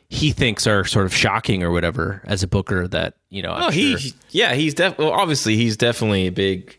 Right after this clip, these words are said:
Speaker 2: E C W guy, and I think he sees Darby as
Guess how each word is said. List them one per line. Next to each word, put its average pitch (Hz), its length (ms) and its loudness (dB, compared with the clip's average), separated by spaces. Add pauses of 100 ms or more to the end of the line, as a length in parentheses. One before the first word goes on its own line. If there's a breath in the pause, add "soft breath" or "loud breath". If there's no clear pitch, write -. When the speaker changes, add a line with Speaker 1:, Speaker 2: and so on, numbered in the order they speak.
(120)
Speaker 2:
E 117 100 -4
C - 140 -6
W 90 300 2
guy, 85 420 0
and 90 400 0 (480 loud breath)
I - 60 0
think 107 160 0
he 104 120 2
sees 98 280 2
Darby 90 580 2
as 82 760 0